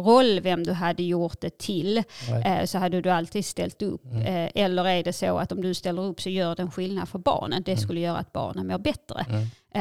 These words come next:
Speaker 1: Eh, men om det är så att du, eh, du skulle lägga väldigt mycket tid och du skulle börja göra saker som inte har med föräldraskapet att göra och, ehm, då hade jag nog börjat att, att vilja prata om det.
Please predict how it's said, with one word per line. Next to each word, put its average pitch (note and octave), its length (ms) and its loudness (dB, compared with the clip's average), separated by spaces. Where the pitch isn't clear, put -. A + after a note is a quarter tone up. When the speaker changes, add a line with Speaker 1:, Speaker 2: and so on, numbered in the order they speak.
Speaker 1:
Eh, - 160 -4
men F#3+ 260 2
om G3 160 4
det G3 80 4
är G3+ 180 4
så G3+ 140 0
att F#3 340 0
du, F#3 300 0
eh, F#3 560 -4
du G3+ 80 0
skulle F#3 280 0
lägga F#3+ 380 2
väldigt A3 380 2
mycket G3 340 -2
tid B3+ 500 4
och F#3 280 4
du F3+ 100 2
skulle F3 680 2
börja E3+ 300 4
göra F#3 480 6
saker F3 460 0
som F3 160 -2
inte F#3 220 -2
har E3+ 160 0
med E3 160 -4
föräldraskapet F3+ 1000 -2
att F3+ 60 0
göra F3 580 2
och, E3+ 360 0
ehm, F3 680 -4
då C4+ 120 8
hade A3 220 6
jag E3+ 180 2
nog F3+ 220 0
börjat D3+ 460 -2
att, E3+ 260 -6
att F3 120 -4
vilja E3+ 240 -2
prata - 340 -2
om - 100 -4
det. - 140 -6